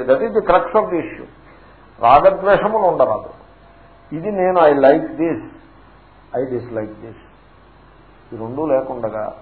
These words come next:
ఆహారాన్ని తీసుకోవడం, ఈ రెండూ లేకుండగా, mostly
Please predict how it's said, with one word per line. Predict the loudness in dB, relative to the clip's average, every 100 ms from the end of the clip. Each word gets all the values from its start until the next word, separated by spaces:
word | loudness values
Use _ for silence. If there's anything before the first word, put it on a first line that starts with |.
| -20 -20 -20 -20 -12 -2
ఆహారాన్ని | -2 0 -2 -2 -8
తీసుకోవడం, | -14 -20 -20 -20 -20 -20 -20 _ -20 -20 -20 -20 -20 -20 -20 -20 -20 -10
ఈ | -6
రెండూ | -4 2
లేకుండగా, | 4 4 2 -6 -8
mostly | -10 -6 -4 -4 -8 -16 -2 0 0